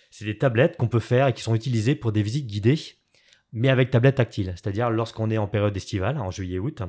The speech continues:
il y a des visites classiques avec des médiateurs, mais il y a aussi des visites qu'on propose. En général, c'est à onze heures et dix-sept heures.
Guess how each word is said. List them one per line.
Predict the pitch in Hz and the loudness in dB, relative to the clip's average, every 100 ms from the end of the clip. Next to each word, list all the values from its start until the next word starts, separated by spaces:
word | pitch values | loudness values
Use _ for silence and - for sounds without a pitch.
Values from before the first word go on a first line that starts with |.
| - _ _ - | -10 _ _ -6
il | 113 | -2
y | |
a | 117 | 0
des | 104 | 0
visites | 98 98 123 - 95 - _ _ | 0 -2 -2 -2 -6 -8 _ _
classiques | - 123 110 131 110 | -4 -2 0 0 0
avec | 98 | 0
des | 98 | 0
médiateurs, | 98 98 - 104 147 104 | 0 0 0 -2 -2 -4
mais | 95 | -4
il | |
y | |
a | 98 | -4
aussi | 139 | -4
des | 104 | -4
visites | 98 101 131 | -4 -6 -6
qu'on | 107 | -4
propose. | 107 101 123 139 - _ _ | -2 0 0 0 -4 _ _
En | 101 | -10
général, | 90 98 101 | -4 -2 -2
c'est | - | -4
à | |
onze | 87 95 104 | -4 0 0
heures | 95 | 0
et | |
dix-sept | - - - | -4 -8 -6
heures. | 101 131 | -6 -6